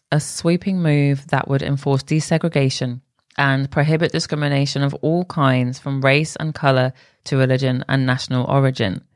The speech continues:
For the first time, American businesses were prompted to hire African Americans.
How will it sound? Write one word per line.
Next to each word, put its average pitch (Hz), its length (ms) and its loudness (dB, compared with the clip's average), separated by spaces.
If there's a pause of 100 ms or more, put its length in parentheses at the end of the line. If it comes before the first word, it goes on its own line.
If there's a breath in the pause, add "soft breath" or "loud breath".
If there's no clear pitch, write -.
(800)
For 165 140 0
the 165 100 4
first 185 360 2
time, 175 280 2
American 156 480 2
businesses 139 560 0
were 135 100 2
prompted - 800 -4 (540 loud breath)
to 156 180 0
hire 147 300 4
African 135 400 -2
Americans. 131 760 2